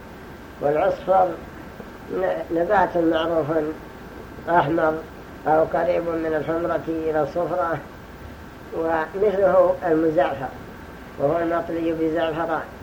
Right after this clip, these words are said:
الزعفران المعروف، لأنه يقلب لون الثوب إلى صفرة أو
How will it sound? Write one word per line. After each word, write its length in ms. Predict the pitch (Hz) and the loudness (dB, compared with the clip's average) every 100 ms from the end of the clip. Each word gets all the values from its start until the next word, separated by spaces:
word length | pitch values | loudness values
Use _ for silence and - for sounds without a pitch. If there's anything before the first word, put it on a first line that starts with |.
| - - - - - | -16 -16 -16 -16 -10
الزعفران 680 | 127 131 160 160 170 165 160 | -4 0 2 2 2 2 2
المعروف، 480 | 160 160 160 156 123 - - - - - 139 | 2 0 0 0 -4 -8 -16 -16 -16 -4 0
لأنه 720 | 151 170 165 165 175 165 180 180 123 - | 2 0 0 0 0 0 -4 -8 -12 -2
يقلب 480 | 151 180 170 165 165 | 2 4 2 -2 -2
لون 340 | 165 160 160 151 | 0 0 0 0
الثوب 400 | 139 160 170 165 | -2 0 0 0
إلى 440 | 160 160 156 151 139 | -2 -2 0 0 0
صفرة 580 | 165 156 170 - 180 165 170 - - - - | -2 0 -2 2 2 2 -4 -8 -14 -16 -2
أو 160 | 147 | 2